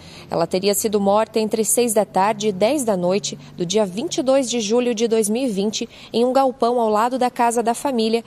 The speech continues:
que o casal vivia com os dois filhos. O corpo teria sido ocultado por Isael, que chegou a ficar preso por trinta dias, mas deixou a prisão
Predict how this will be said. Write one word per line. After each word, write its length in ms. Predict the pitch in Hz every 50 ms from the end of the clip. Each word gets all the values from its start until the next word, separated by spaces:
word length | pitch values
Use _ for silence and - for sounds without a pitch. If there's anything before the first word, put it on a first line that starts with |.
| - - -
que 100 | - -
o 40 | 285
casal 340 | - 294 269 220 226 220 220
vivia 400 | 220 226 196 185 208 220 226 220
com 160 | - 240 220
os 160 | 226 214 202
dois 380 | 185 196 220 254 269 262 - -
filhos. 600 | - 180 156 139 - - - - - - - - - - - - - - - -
O 80 | 190
corpo 440 | - - - 202 208 220 - - 226
teria 280 | - 220 208 208 208 214
sido 320 | 208 - - 226 202 214
ocultado 560 | 214 214 - 220 208 - - 202 208 214 214
por 160 | 202 - 226 220
Isael, 480 | 233 226 - 269 262 226 208 220 247 - - - -
que 100 | - -
chegou 400 | 285 - - 359 277 240 240 254
a 40 | 254
ficar 260 | - - - - 202 196
preso 380 | - 196 214 202 220 214 208
por 180 | 196 - 208 -
trinta 400 | - - 254 254 294 - 302 254
dias, 420 | 196 175 202 220 220 220 - - - - - - -
mas 280 | 185 185 185 202 214 202
deixou 320 | 208 202 - - 220 220
a 60 | 214
prisão 460 | 214 202 208 190 175 196 196 202 226